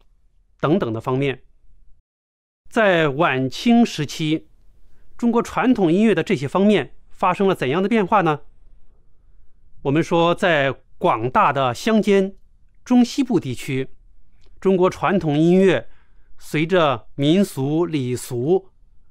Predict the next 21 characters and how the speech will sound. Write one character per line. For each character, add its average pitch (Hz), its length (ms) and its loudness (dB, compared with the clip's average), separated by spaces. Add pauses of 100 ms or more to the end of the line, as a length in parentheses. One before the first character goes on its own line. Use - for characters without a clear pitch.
还 147 240 -4
在 147 400 -2 (640)
以 135 300 -4
不 185 180 -6
变 196 400 2
应 202 280 4
万 190 240 2
变 151 360 0 (180)
做 170 200 0
着 135 100 0
缓 120 220 -4
慢 147 160 0
的 123 80 -2
发 135 200 0
展。 139 240 -12 (1160)
但 220 160 2
是 180 100 -6
在 170 220 0
大 175 200 0
都 233 180 0
市 - 320 -6